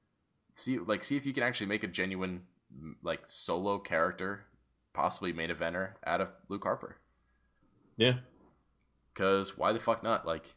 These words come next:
Speaker 1: <laughs> you want more main eventers. And if the crowd is, like, trying to tell you, "Hey, we might want this guy to be one of your guys," you know, see how far you can go with him.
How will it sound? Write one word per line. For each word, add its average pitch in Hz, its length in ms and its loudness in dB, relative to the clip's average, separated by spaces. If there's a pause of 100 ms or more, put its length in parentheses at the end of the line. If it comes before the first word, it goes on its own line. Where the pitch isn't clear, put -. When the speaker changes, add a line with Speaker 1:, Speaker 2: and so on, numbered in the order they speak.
Speaker 1:
<laughs> - 520 -14
you 92 140 0
want 104 260 0
more 95 240 0
main 92 160 2
eventers. 87 500 -2 (1080)
And 90 200 0
if 95 200 -2
the 98 100 -6
crowd 107 380 6
is, 95 280 -2
like, 90 340 -2 (340)
trying 104 240 4
to 98 60 -2
tell 110 260 6
you, 85 260 0 (120)
"Hey, 98 280 0 (140)
we 101 100 2
might 101 300 4
want 101 220 4
this 98 180 2
guy 98 240 8
to 95 140 -4
be 98 200 0
one 95 160 4
of 87 80 0
your 82 120 0
guys," 98 520 4 (1400)
you 85 120 -4
know, 98 120 -2 (380)
see - 240 -6
how 95 120 4
far 104 180 2
you 113 60 2
can 110 100 -6
go 101 140 0
with 143 100 -4
him. 65 100 -10